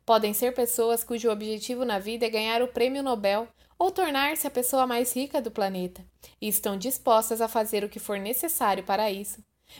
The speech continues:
Veremos casos assim no capítulo sobre negócios e liderança. Essas pessoas podem estar livres da crença de que muito esforço corresponde a baixa capacidade, mas possuem as outras características do mindset fixo.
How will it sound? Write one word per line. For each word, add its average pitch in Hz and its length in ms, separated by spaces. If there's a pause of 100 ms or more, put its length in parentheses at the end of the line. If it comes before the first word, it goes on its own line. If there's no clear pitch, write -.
Veremos 285 440
casos 233 420
assim 220 320
no 247 100
capítulo 240 520
sobre 233 280
negócios 226 640
e 233 60
liderança. 220 640 (460)
Essas 277 340
pessoas 240 460
podem 226 320
estar 247 280
livres 254 440
da 214 100
crença 220 420
de 208 120
que 247 120
muito 254 300
esforço 247 540
corresponde 240 560
a 233 60
baixa 196 340
capacidade, 214 720 (480)
mas 202 420 (220)
possuem 294 460
as 262 140
outras 240 320
características 240 840
do 214 80
mindset 202 560
fixo. 220 480